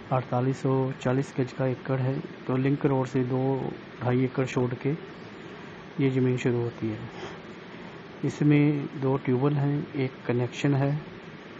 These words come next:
जिसमें से ग्यारह एकड़ जो है वो बिल्कुल फर्टाइल हैं, जिसमें धान, मक्की, कनक, गेहूँ, शुगर केन सब कुछ होता है। वो चार एकड़ इसके साथ में हैं, जो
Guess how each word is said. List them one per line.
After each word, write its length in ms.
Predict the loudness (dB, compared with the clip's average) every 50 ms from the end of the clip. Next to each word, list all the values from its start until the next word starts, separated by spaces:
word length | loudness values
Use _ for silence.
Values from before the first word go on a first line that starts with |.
| -16 -16 -16 -16 -16 -14 -14 -14 -14 -14 -14 -14 -14 -14 -14 -14 -14 -14 -6 -2
जिसमें 280 | -2 0 4 4 4 6
से 160 | 6 6 4
ग्यारह 340 | 6 6 6 6 6 6 6
एकड़ 240 | 6 4 2 2 4
जो 160 | 4 4 4
है 120 | 4 4 4
वो 140 | 4 2 2 2
बिल्कुल 300 | 0 0 0 2 0 0
फर्टाइल 580 | 2 4 4 4 4 4 4 4 4 4 2
हैं, 140 | 2 0 0
जिसमें 640 | 0 0 0 0 2 2 2 0 -2 -2 -4 -4 -2 0
धान, 340 | 2 4 4 4 4 4
मक्की, 360 | 2 0 0 0 0 0 0 0
कनक, 300 | 2 2 2 2 2 0 -4 -12 -14 -14 -14 -14 -14 -14 -14 -12 -8 -4 0
गेहूँ, 500 | 2 4 4 4 4 2 2 0 -2 -4 -6 -10 -12 -14 -14 -16 -14 -14 -14 -14 -14 -14 -14 -14 -16 -14 -14 -14 -14 -8 -2 0
शुगर 220 | 4 4 4 4
केन 320 | 4 4 2 2 2 2 0
सब 260 | 0 0 -2 0 0
कुछ 180 | -2 0 0
होता 240 | 0 0 0 -2 -2
है। 180 | -4 -4 -4 -6 -8 -10 -12 -14 -16 -16 -16 -16 -16 -16 -16 -14 -14 -14 -16 -16 -10 -4 -2
वो 60 | -2 0
चार 300 | 4 6 6 8 8 6
एकड़ 200 | 4 2 2 2
इसके 220 | 2 0 0 -2
साथ 340 | 2 2 2 0 0 0 2
में 100 | 2 4
हैं, 480 | 4 4 2 0 -2 -6 -10 -8 -4 -2
जो 80 | -2